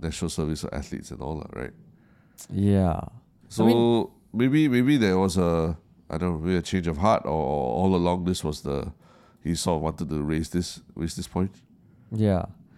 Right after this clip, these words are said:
Speaker 2: I mean, in some case, it, they, like, um, there are probably world-class athletes, uh, maybe even Olympic champions that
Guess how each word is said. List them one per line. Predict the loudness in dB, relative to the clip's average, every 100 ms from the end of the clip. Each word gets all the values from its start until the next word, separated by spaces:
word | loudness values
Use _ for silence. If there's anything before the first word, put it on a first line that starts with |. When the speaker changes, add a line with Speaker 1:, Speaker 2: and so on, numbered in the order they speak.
| -12 -2
Speaker 2:
I |
mean, | 0 0
in | -4 -4
some | -2 -4 -4
case, | -2 -2 0
it, | 0 -2 0
they, | 0 0 -2
like, | -6 0 0 2
um, | 0 2 0 -4 _ _ _ _
there | 2 4
are | 4 2
probably | 0 -2 0 0
world-class | 2 2 2 0 -4 -6 -4 -6
athletes, | -8 -4 0 0 -2 -8 -14 _ _ _ -4
uh, | 0 2 2 2
maybe | 2 2
even | 2 2
Olympic | 0 0 -2 -6
champions | -4 -6 -2 -4 -4 -4
that | -2 -2 -6